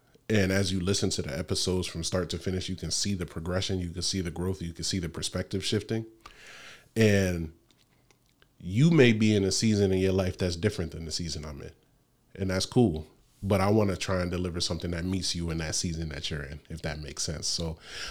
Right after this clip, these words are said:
I ask people, "What would you like to hear?" 'Cause I wanna try and hit a topic that you need right now or something that you wanna talk about right now, something you wanna see me do right now.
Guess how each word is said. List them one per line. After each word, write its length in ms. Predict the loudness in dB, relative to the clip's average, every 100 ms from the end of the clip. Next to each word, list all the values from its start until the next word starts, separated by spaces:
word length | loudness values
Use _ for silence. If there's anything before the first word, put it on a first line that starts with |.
| -2
I 160 | 4
ask 160 | 4 4
people, 240 | 2 2
"What 140 | 4 2
would 100 | 2
you 100 | 0
like 180 | 0 -2
to 80 |
hear?" 240 | 0 2 2
'Cause 160 | 0
I 40 | -2
wanna 220 | 0 -2
try 220 | 0 0
and 100 | 0
hit 80 | -4
a 80 | -4
topic 420 | -2 0 -2 -6
that 220 | -6 -4
you 80 | -2
need 420 | 2 4 6 4
right 240 | 4 2 2
now 220 | 0 0
or 100 | 0
something 240 | -2 -2
that 140 | -4 -4
you 60 |
wanna 160 | -4 -4
talk 280 | 2 2 2
about 220 | 2 2
right 180 | 2 2
now, 240 | 0 0
something 260 | 2 2 2
you 60 |
wanna 180 | 0 -2
see 160 | -2 -2
me 140 | 0
do 200 | 2 2
right 160 | 2 -4
now. 220 | -8 -10